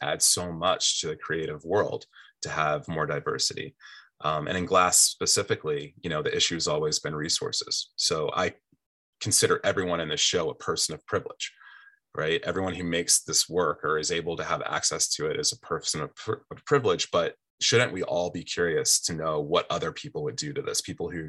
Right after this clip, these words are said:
don't have these things, who don't have access to materials, to expensive tools and things like that. What would those folks do if, if they had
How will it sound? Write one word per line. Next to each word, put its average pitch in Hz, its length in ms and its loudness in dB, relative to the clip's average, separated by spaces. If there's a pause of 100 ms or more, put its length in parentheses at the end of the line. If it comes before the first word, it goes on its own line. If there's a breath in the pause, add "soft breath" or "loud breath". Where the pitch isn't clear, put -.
don't 92 300 0
have 69 260 -2
these 64 200 -2
things, - 320 -6
who 85 120 -8
don't 78 300 -2
have 71 200 -2
access - 500 0 (420 loud breath)
to 101 100 0
materials, 80 1000 0
to 82 80 -2
expensive - 680 2 (600 loud breath)
tools 95 500 4
and 76 140 -6
things 87 200 0
like 76 200 -2
that. 101 340 4 (460 loud breath)
What 107 280 -2
would 135 140 4
those 110 240 4
folks - 300 2
do 78 160 -4
if, 73 120 -8
if - 100 -14
they 82 100 -6
had 85 340 0